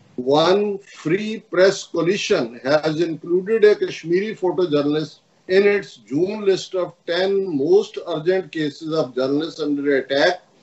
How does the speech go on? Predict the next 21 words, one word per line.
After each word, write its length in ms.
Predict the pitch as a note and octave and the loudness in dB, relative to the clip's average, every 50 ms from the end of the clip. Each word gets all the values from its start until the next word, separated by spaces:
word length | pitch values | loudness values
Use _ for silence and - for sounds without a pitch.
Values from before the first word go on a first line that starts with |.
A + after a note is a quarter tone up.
| _ _ _ _ - | _ _ _ _ 2
for 180 | D#3+ F3 F#3 F3+ | 4 6 6 4
pursuing 800 | - - F3+ D3+ - - - F3 F3+ F3+ F3+ F3+ F#3+ G3 F#3+ F3 | 4 0 -2 -2 -2 2 6 8 8 8 8 6 4 4 4 4
the 220 | F3+ F3 F3+ - - - | 4 4 4 2 0 2
truth, 420 | E3+ F3+ G#3 A#3 A3+ - - - _ _ _ _ _ _ _ _ - | 4 4 4 4 2 -6 -14 -20 _ _ _ _ _ _ _ _ -16
spotlighting 960 | - - - - - D#3 F#3 G3+ G3 A3+ G#3+ G3 G3 G3+ F#3+ G3+ G#3 G#3 G#3 | -14 -14 -8 -2 2 6 6 6 6 8 10 10 12 10 10 8 4 4 4
the 100 | G3+ - | 4 2
situation 640 | - - F3+ - - F3 F3 F3 D#3 G3 F#3 F#3 | 2 0 -2 0 2 2 2 2 0 0 -2 0
in 120 | F#3 F3+ F3 | 0 0 0
the 140 | E3+ E3+ E3+ D3 | 0 0 0 2
valley 440 | C3+ C#3 C#3 C#3 D3+ D#3+ D#3+ D#3+ - _ _ _ _ _ _ | 2 2 2 2 0 0 -2 -6 -8 _ _ _ _ _ _
less 380 | - C3 C3+ D#3+ G3 A3 A3 G#3+ | -4 -2 2 2 2 2 2 0
than 280 | G#3+ A3 G#3+ G#3 G#3 G3+ | -2 0 2 2 2 2
a 80 | F#3+ | 0
month 340 | D#3+ C#3+ D#3 F#3 G3 F#3+ - C3 - - | 0 0 0 0 0 -2 -4 -8 -8 0
after 560 | D#3 D3+ D3+ D3+ - - F3+ F3 E3+ D#3+ - - _ _ _ _ _ _ - | 4 4 4 4 2 0 -2 0 0 -2 -4 -8 _ _ _ _ _ _ -2
Pulitzer 580 | F3 F#3+ G#3 G3+ - - - F#3+ G3 F#3 D#3 D3 _ | 0 2 2 2 0 -4 -2 0 0 0 -2 -4 _
Prizes 600 | - C#3 C#3 D3 C#3+ C#3 D3 D#3 D#3 C#3+ - - _ _ _ _ _ _ _ _ - | -4 -2 -2 0 -2 -2 -4 -6 -8 -10 -12 -16 _ _ _ _ _ _ _ _ 2
did 200 | F3+ G3+ G3 D3+ | 4 4 4 2
so. 300 | - - C3+ G2+ - - _ _ A#2 | -4 -10 -10 -12 -12 -14 _ _ -18
N-, 220 | A2+ A2+ A#2+ C#3+ - - _ _ C#3 | -14 -12 -12 -12 -12 -14 _ _ -10
Masrat 600 | C3 B2 C3 C#3 C#3 - - F#3+ G3 G3+ G3+ G3+ | -8 -6 -4 -4 -4 -4 0 2 4 4 2 2